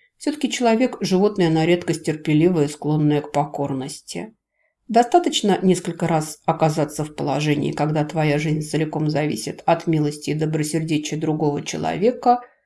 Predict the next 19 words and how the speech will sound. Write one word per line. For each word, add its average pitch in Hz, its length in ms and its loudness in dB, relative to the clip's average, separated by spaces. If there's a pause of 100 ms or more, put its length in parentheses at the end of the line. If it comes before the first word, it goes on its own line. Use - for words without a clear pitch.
(140)
чтобы 302 500 2 (120)
обучиться 190 580 2
держаться 156 560 2
ниже 160 260 2
травы 151 420 0
и - 40 -6
тише 143 320 -6
воды. 147 540 -4 (440)
Эту 254 200 2
несложную 302 580 4
науку 330 420 6
Росс 302 240 2
прекрасно 247 580 0
освоил 214 340 4
за 196 140 2
каких-то 180 460 -2
сорок 160 360 0
дней 156 220 2
пути 151 680 -6